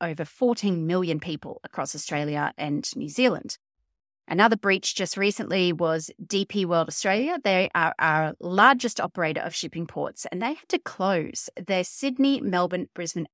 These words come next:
and Fremantle operations temporarily. So you can imagine the impact that's had on profit and on supply chains.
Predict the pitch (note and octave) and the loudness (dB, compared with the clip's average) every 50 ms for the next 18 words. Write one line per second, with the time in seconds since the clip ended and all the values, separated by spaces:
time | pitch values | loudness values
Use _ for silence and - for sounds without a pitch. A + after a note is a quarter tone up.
0 | _ F3 F#3 G#3+ A#3+ - - - G#3 G3 F#3+ G3 F3+ F3+ - G3 - - D3 - | _ -2 -2 -2 -2 -2 -2 0 0 0 2 0 0 0 -2 -2 -2 -2 -2 -2
1 | F3+ D#3+ D#3 D3+ D3 - - D#3 D#3 - - - - G3 F3+ E3 - F3+ E3 D3+ | -2 0 0 0 -2 -2 -4 -4 -4 -4 -6 -8 -6 -6 -6 -6 -4 -4 -2 -2
2 | D3 D3+ D3+ D3 D3+ - - - _ _ _ _ _ _ _ - - G#3 G#3 G#3+ | -2 -2 -2 -4 -4 -6 -8 -12 _ _ _ _ _ _ _ -2 -2 0 0 2
3 | G#3+ G#3+ G#3 G#3 A3 A#3 B3 A#3+ B3 A#3+ - - F#3 D3+ - - - _ _ _ | 2 2 4 4 4 4 6 4 4 4 2 0 -2 -2 -2 -6 -12 _ _ _
4 | _ _ - F#3 F3 F3+ - F#3 E3+ - - C#3+ - - - D3 D#3+ D#3 D3 - | _ _ -6 -4 -4 -2 -2 -4 -6 -4 -4 -6 -6 -4 -4 -4 -4 -4 -6 -2
5 | - G3 F3 - - F3+ D#3 - D#3+ D#3+ D3+ D3 - - - - D#3+ D#3 D#3 D#3 | 0 0 0 0 0 -2 -2 -2 -4 -6 -6 -8 -10 -14 -6 0 2 2 2 0
6 | - - C3+ - - - - - - | -2 -6 -8 -8 -10 -12 -14 -16 -16